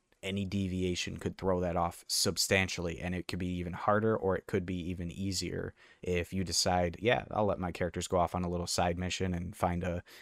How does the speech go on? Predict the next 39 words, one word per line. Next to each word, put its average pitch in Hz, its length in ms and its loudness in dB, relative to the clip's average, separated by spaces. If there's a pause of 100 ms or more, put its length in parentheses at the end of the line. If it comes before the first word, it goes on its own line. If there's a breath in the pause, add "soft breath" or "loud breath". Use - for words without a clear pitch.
flame 107 320 6
tongue 101 260 2
rapier," 92 440 0
but 87 160 -2
then 92 160 2
you 87 80 -2
take 90 240 0
'em 92 80 -2
to 90 80 -2
fight 90 320 2
a, 87 300 -2
uh, 87 300 -4
frost - 480 4
elemental, 87 720 0
you 98 100 -4
know, 90 280 -2
obviously 92 520 4
that 90 160 -2
thing's 90 220 -4
gonna 87 320 -4 (380 loud breath)
get 101 160 2
wrecked. - 480 2 (560 soft breath)
Um, 87 560 -2 (640)
whereas, 92 960 4
uh, 82 260 2 (100)
homebrew, 92 680 2 (640 soft breath)
I 110 80 8
can 98 200 0
give 98 200 4
you 87 100 0
guys 87 220 2
a 82 60 -4
flame 90 260 -2
tongue 87 240 -2
rapier, 87 480 -2
and 90 360 -2
I 90 200 2
can 90 260 -4
find 92 460 4